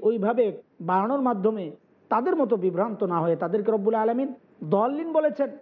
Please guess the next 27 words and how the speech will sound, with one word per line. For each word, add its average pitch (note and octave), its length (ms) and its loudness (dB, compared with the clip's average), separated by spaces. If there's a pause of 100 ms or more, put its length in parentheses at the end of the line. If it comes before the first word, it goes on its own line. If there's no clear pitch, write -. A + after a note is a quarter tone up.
(560)
মাগদুব F3+ 440 2
আলাইহিম D#4+ 440 2
বলেছেন। A#3 400 0 (520)
তাদের F#3+ 280 0
জন্য G3 260 -2
এই F#3 120 2
যে F3+ 100 2
একটা F3+ 200 -2
শাস্তি, F#3+ 500 -4 (480)
তারা E3+ 180 2
আল্লাহর G#3 300 2
পক্ষ B3 280 -2
থেকে G3+ 220 0
দল্লিন, F#3 540 0
বিভ্রান্ত, F3 560 0 (520)
মাগদুব F3+ 320 2
আলাইহিম, B3+ 580 0 (280)
যা F3+ 160 0
আল্লাহর G#3+ 280 2
অসন্তুষ্টি B3 600 -2
যাদের G3 280 2
উপর। F3+ 300 -2 (420)
কি G3+ 160 -2
কারণে? F3+ 380 0 (360)
যেই F#3 420 0
কারণে D4+ 280 2
তারা G#3+ 300 0